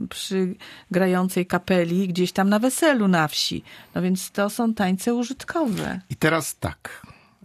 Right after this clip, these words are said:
Speaker 2: To było wszystko perfidnie przygotowywane i, y, również nasze warsztaty, które pojawiły się na Tronie Muzyków Prawdziwych, były pewną preludium, pewną częścią do czegoś dalej. Ja przyznam, że z,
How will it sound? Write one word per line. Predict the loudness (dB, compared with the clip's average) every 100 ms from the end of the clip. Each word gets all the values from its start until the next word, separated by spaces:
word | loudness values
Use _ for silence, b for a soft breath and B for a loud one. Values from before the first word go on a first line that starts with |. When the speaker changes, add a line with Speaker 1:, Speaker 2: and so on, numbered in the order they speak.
| -6
Speaker 2:
To | -4
było | 0 0
wszystko | 0 -4 -4 -2 -2 -4 -4
perfidnie | -2 -2 0 0 2 0 0 -4
przygotowywane | -6 -4 -4 -4 -4 -4 -4 -2 -4 -4
i, | -2 -2 -2 -4 -12 B B B B -8
y, | -6 -4
również | -2 -2 -2 -2
nasze | -2 -2 -4 -4
warsztaty, | -4 -2 -2 -2 -4 -6
które | -6 -8 -4
pojawiły | -4 -4 -4
się | -4
na | -6
Tronie | -2 -2 -2 -2
Muzyków | -2 -4 -6 -8
Prawdziwych, | -6 -4 -2 -2
były | -2 -2 -4 _ _
pewną | -6 -2 -2 -4 -8 _ -10
preludium, | -2 2 4 2 2 0 -2
pewną | -2 -2 -2
częścią | -2 -2 -2 -2 -2
do | -2
czegoś | -4 -4 -2
dalej. | 0 -2 -4 -16 -20 _ -8
Ja | -4
przyznam, | 0 0 2
że | 0
z, | -2 -6 -8